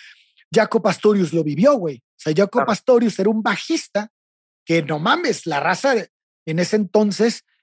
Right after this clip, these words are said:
Speaker 1: decía, "¿Qué pedo, güey?". O sea, es, es el baji-, el bajista era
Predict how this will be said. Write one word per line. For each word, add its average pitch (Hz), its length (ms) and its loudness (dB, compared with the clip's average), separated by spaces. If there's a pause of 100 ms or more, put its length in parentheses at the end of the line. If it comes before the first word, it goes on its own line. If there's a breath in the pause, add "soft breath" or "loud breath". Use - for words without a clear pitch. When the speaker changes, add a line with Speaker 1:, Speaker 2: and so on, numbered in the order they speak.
(120)
Speaker 1:
decía, 165 520 0 (580)
"¿Qué 165 100 -2
pedo, 214 360 -2
güey?". 202 260 0
O 156 60 -4
sea, 160 240 -2 (260)
es, - 320 -14
es - 320 -12
el 156 140 -4
baji-, 151 400 -10
el 160 80 -2
bajista 156 460 -6 (120)
era 170 680 -2